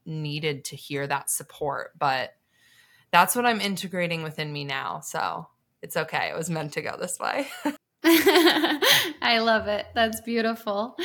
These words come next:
Speaker 2: All right. And then, Hannah, what is one, it can be, like, a really small habit, very, like, tiny change that you have done in your life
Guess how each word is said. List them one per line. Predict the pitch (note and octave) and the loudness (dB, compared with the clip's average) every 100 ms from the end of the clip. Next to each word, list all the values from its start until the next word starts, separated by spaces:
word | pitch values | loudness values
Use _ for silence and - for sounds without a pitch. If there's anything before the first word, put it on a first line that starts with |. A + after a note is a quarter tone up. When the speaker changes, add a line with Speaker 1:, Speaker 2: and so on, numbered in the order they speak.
| - G4 D#4+ C#4 | -6 -6 -6 0
Speaker 2:
All | A3+ A#3 | 4 6
right. | A3+ A3 - | 8 6 4
And | A#3+ A#3+ | 2 2
then, | A#3+ | 0
Hannah, | A#3+ A#3+ A3+ G#3+ G#3 | 0 4 4 4 2
what | G#3+ | 0
is | D4 D#4 | 2 0
one, | A#3 A3 A3 A3+ B3 B3+ C4 | -2 0 0 2 2 0 -2
it | A3 A3 | -6 -2
can | B3+ | 0
be, | C#4 C4+ | 0 0
like, | A3 F#3+ | -4 -4
a | |
really | G3 F#3+ A#2+ - - D#4 | -8 -8 -10 -8 -4 -2
small | - - B3 A3+ A#3 | -2 0 2 2 2
habit, | A3+ G#3+ G3+ G#3+ G#3 - G3 | 2 2 2 2 0 -2 -2
very, | G#3+ A#3+ A#3+ A#3+ | 0 0 -2 -2
like, | G3+ F#3+ - | -2 -4 -10
tiny | - B3 A#3 B3 A#3+ | -6 0 2 0 -2
change | - - G#3 F#3+ A3+ C4 B3+ - - _ - | -6 -4 -2 -2 -2 -2 -4 -14 -20 _ -2
that | F#3 | -2
you | F#3 G3 G#3 G#3+ A3 - | -2 -4 -2 0 0 -2
have | - F#3 | -6 -8
done | F3 F#3 | -6 -4
in | A3 | -4
your | B3 | -4
life | B3+ C#4 E4 | -2 -2 -4